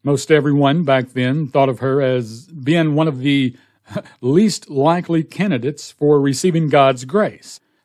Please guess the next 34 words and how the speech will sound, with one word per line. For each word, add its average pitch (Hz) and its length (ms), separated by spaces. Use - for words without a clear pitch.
But 156 140
in 151 160
Joshua 175 600
chapter 135 360
two, 202 340
she 175 320
indeed 170 440
found 220 320
grace 139 480
and 156 140
decided 170 540
to 143 220
faithfully 226 760
serve 151 600
the 123 100
God 160 380
of 196 140
Israel. 131 560
She 208 220
found 156 400
grace, 131 540
but 147 200
wasn't 160 360
as 127 140
fortunate 139 500
as 117 140
you 170 120
and 143 100
I 170 240
to 131 100
be 131 140
living 175 340
under 208 420
it. - 260